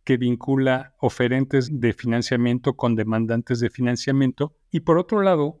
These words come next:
dentro de la taxonomía de servicios digitales está lo que son las soluciones digitales. El proyecto veinticinco, como lo conocemos en fira, que es el de asesoría digital, es una de esas soluciones digitales en donde hay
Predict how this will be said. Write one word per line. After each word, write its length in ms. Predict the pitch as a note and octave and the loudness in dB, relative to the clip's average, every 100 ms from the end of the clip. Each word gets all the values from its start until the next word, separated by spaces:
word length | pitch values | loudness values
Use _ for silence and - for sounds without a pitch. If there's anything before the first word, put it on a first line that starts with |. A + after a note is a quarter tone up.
| - | -20
dentro 400 | - C3 B2+ B2+ | -4 -2 -2 -2
de 80 | B2+ | 0
la 200 | B2 B2 | 0 -2
taxonomía 600 | - B2+ D3 C3 C3 D3 | -4 -4 -2 -2 0 2
de 80 | D3+ | 0
servicios 560 | D3+ C#3 C3 C3+ D3 C3+ | 0 -2 -2 -6 -6 -6
digitales 760 | C3 B2 - B2 A#2+ A#2+ - | -8 -10 -2 0 2 -2 -6
está 420 | _ C3 - C3+ C3+ | _ -4 0 2 2
lo 240 | C#3 A#2+ | 0 -4
que 80 | - | -4
son 280 | - C3+ C3 | -2 0 0
las 120 | A#2+ | 0
soluciones 720 | - A#2 A2+ - A#2+ B2 A2+ | 0 0 0 0 0 2 0
digitales. 720 | A#2 - C3 C#3 B2+ - - - _ | -2 -4 -4 -4 -6 -10 -18 -18 _
El 140 | D3+ | -10
proyecto 460 | - D#3+ F3 - G#3+ | 0 2 2 -2 -2
veinticinco, 580 | F3+ E3+ - - E3+ - | 0 -2 -4 -2 -4 -4
como 220 | D#3 C#3 | -2 0
lo 80 | C3 | 0
conocemos 520 | C3+ B2+ D#3 D3+ C#3+ | -2 -2 0 -2 -2
en 120 | C3+ | -4
fira, 260 | - C#3+ C3+ | 0 0 0
que 140 | - | 0
es 160 | C3+ - | -2 0
el 180 | D3+ A#2+ | -2 0
de 120 | A#2 | 0
asesoría 540 | - A#2+ - B2 C3+ | 0 -4 -2 2 2
digital, 540 | C3 - B2+ - C3+ C#3 | 0 -4 -6 0 0 0
es 180 | D#3 - | -2 2
una 240 | D#3 D3+ | 2 2
de 80 | C#3 | 2
esas 180 | C3+ C3+ | 0 -2
soluciones 640 | - B2+ B2 C3 B2+ B2 | -2 -2 -2 -2 -2 -2
digitales 580 | A#2+ B2 - B2 A#2 - | -4 -6 -2 -2 -2 -2
en 160 | B2 | -2
donde 340 | B2 B2 B2+ B2+ | 0 0 0 0
hay 300 | D3+ D#3+ | 2 0